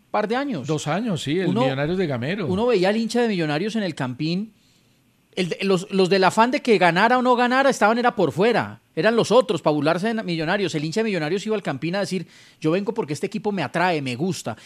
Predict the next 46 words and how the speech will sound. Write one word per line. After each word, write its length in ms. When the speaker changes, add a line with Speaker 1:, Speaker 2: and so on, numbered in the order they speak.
Speaker 1:
Y 60
yo 100
creo 160
que 80
hoy 140
el 100
América 640
tiene 220
un 100
fútbol 380
como 240
para 180
que 120
el 60
hincha 200
se 120
vaya 240
más, 300
enamorando 480
más 160
y 60
más 160
del 160
fútbol 280
del 140
América. 340
Speaker 2:
Y 60
a 80
eso 220
tendría 340
que 80
aspirar. 420
Millonarios 560
con 140
la 80
nómina 260
que 120
tiene, 480
Nacional 800
con 160
la 80
nómina 300
que 100
tiene 500
y 320
Junior 680